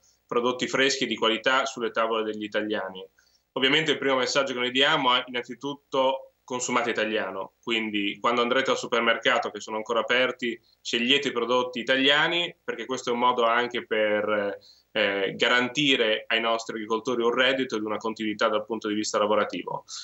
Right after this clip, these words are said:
Eh, i settori che sono maggiormente in crisi ovviamente sono il settore dell'agriturismo, eh, le cancellazioni sono state prenotate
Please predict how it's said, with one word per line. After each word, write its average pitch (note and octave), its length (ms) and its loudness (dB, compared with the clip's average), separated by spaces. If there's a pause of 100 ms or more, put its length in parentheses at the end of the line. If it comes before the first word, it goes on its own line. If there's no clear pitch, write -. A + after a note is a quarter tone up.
(180)
Eh, A2+ 160 4
i B2+ 140 2
settori D3 360 2
che C3 100 4
sono C3+ 220 2
maggiormente B2+ 480 0
in A#2+ 80 -2
crisi C#3+ 280 0
ovviamente A#2 400 0
sono G#2+ 300 -2
il A#2+ 80 -10
settore A#2 340 0
dell'agriturismo, G#2+ 960 0
eh, G#2+ 300 -6
le G2+ 100 0
cancellazioni G#2+ 560 0
sono G#2 180 0
state A2 240 0
prenotate A2 800 2